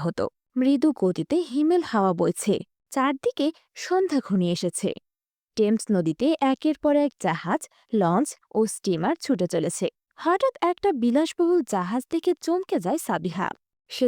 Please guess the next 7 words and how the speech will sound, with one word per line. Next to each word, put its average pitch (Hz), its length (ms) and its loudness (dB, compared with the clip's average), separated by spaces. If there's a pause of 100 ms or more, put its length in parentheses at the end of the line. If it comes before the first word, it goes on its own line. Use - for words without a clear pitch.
জানে, 170 260 2 (420)
আমোদপ্রমোদ 320 760 2
ও 302 80 4 (140)
বিনোদনের 294 640 2
উৎস - 260 -2 (160)
হিসেবে 196 320 -2 (140)
টেমস 359 260 -2